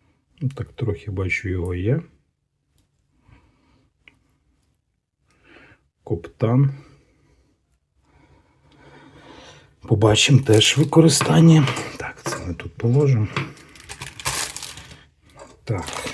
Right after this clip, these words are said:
третє. Що у нас тут? Ага, універсальний пульт живлення. Це в мене на телевізорі, грубо кажучи, рідний пульт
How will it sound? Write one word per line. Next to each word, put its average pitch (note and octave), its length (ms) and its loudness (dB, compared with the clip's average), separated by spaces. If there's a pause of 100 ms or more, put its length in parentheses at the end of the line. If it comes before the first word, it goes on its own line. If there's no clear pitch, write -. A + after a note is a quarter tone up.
(400)
третє. A2+ 380 0 (920)
Що - 300 -12
у G2 80 -10
нас - 420 -12
тут? - 240 -14 (680)
Ага, A2+ 320 4 (400)
універсальний G#2+ 680 2
пульт G2+ 340 -2
живлення. F#2+ 520 0 (220)
Це - 200 -4
в - 20 2
мене F#2+ 180 0
на G2 100 2
телевізорі, G2 680 6 (600)
грубо G2+ 320 2
кажучи, G2+ 380 4
рідний G#2 300 6
пульт - 480 -2